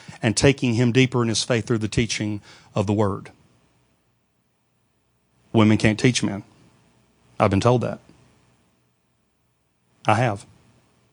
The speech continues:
This woman cannot have a revelation for this man. It, it's not the order of things. It's not what we do.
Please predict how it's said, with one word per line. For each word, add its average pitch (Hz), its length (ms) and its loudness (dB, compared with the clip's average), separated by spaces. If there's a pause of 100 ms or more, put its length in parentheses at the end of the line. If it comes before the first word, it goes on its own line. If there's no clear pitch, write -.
(540)
This 143 380 0
woman 160 300 2
cannot 143 320 2
have 151 160 0
a 147 40 2
revelation 127 600 0
for 123 100 -6
this 107 220 -6
man. - 160 -16 (1080)
It, 113 200 0
it's - 180 0
not 120 160 6
the 139 100 4
order 131 220 4
of 123 80 -2
things. 123 340 -4
It's 110 140 -8
not 123 140 -4
what 143 160 -8
we 123 100 -6
do. 117 240 -10